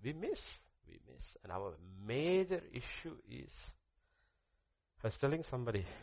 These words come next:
yesterday, our major issue is we haven't learned to sit still with God. We are too busy. I said in my entire church, G T C Hyderabad, I said, Except me and Pastor Vil-, Vil-, Vijay, nobody has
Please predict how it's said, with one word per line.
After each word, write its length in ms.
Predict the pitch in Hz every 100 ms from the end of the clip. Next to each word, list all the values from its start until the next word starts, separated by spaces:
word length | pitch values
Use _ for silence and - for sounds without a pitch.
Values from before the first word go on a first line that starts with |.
| - -
yesterday, 400 | 87 - 82 80 - _ _ -
our 80 | -
major 300 | 85 95 101
issue 380 | 87 95 - 98 87
is 240 | - - - _ _ _ _ _ -
we 80 | 95
haven't 540 | 95 92 82 80 82
learned 480 | 92 87 78 76 - _ _ -
to 80 | -
sit 280 | - 82 -
still 260 | - 85 80
with 160 | 80 -
God. 300 | 73 65 - _ _ _ _ -
We 60 |
are 160 | - -
too 120 | 98
busy. 300 | 80 - 76 _ _ _ _ _ _ _ -
I 40 | -
said 200 | 90 87
in 160 | 85
my 80 | 87 -
entire 440 | 98 92 101 101 92
church, 380 | - 98 90 -
G 100 | -
T 100 | 90
C 160 | 90 90
Hyderabad, 580 | - 87 87 82 80 -
I 60 | 82
said, 180 | - - _ _ -
Except 440 | - - 107 -
me 200 | 92 95
and 180 | 87 82
Pastor 320 | 92 - - 82
Vil-, 140 | 85 _ -
Vil-, 100 | 95 - 85 82 82 82
Vijay, 280 | 87 - 78 _ _ -
nobody 300 | 101 95 90
has 240 | 85 -